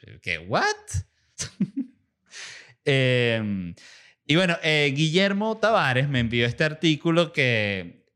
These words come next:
que habla de estos dos científicos que hablaron como seriamente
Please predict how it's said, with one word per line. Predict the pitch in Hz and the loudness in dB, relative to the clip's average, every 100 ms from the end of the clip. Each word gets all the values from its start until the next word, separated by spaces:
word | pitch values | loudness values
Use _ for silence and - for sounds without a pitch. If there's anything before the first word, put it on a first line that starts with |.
| _ _ 120 - | _ _ -12 -4
que | 120 117 110 107 107 | 0 2 2 0 -2
habla | 120 117 127 | -2 0 0
de | 151 | -2
estos | - 165 | 0 0
dos | 165 147 | 0 0
científicos | 165 151 160 131 156 175 | -2 -2 -2 -2 -4 -8
que | - 135 | -2 -2
hablaron | 117 113 110 120 147 147 120 101 | 0 0 0 0 -2 -2 -4 -4
como | 107 110 107 | -4 -2 -2
seriamente | 101 - 151 131 135 156 156 147 143 143 170 | -2 -2 0 0 0 -2 -2 -2 -4 -6 -8